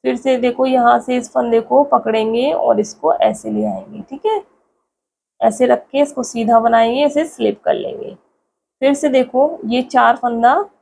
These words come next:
सीधा, मतलब last में चार फंदे बचेंगे, तीन फंदा design का, एक फंदा edge stitch का। उल्टी तरफ से सबसे अच्छी बात आप लोगों के लिए ये है कि उल्टी तरफ से पूरी सिलाई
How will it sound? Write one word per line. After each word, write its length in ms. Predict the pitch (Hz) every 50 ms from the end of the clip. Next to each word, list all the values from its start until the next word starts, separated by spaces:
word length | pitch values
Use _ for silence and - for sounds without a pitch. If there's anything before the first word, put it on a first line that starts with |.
| _ _
सीधा, 340 | - - 226 220 190 208 208
मतलब 260 | 220 220 226 240 233
last 360 | 240 233 220 233 233 - -
में 80 | 269 277
चार 260 | 277 269 247 247 247
फंदे 260 | - 254 247 254 262
बचेंगे, 480 | 254 254 247 240 247 247 240 247 254 269
तीन 240 | 269 - 269 254 247
फंदा 260 | - 247 240 240 240
design 400 | 233 233 240 220 226 226 226 226 220
का, 120 | 262 262
एक 220 | - - 226 220
फंदा 400 | - - 226 214 220 220 240 - - - -
edge 200 | - 196 190 - -
stitch 360 | - - - - - - -
का। 180 | _ - 98 - _ _ _ _ _ _ _ _ _ _ _ _ _ _ _ _ _ _ _ _ _ _ _ _ _ -
उल्टी 320 | 269 302 294 302 - 381
तरफ 280 | 381 381 311 285 262 269
से 400 | - - - 269 254 254 262 262
सबसे 380 | 254 - 262 262 - - 320 302
अच्छी 260 | 294 294 - - 311
बात 380 | 262 277 269 240 247 262 262 269
आप 200 | 262 240 247 240
लोगों 240 | 240 240 240 240 240
के 120 | 240 247
लिए 220 | 240 240 240 247 240
ये 140 | 240 233 233
है 140 | 220 226 233
कि 140 | 233 240 247
उल्टी 420 | - - 233 247 240 - 294 302
तरफ 220 | 294 277 254 233 226
से 180 | - - 233
पूरी 360 | 233 _ - 240 240 254 262
सिलाई 460 | 262 - - 233 220 220 220 226 240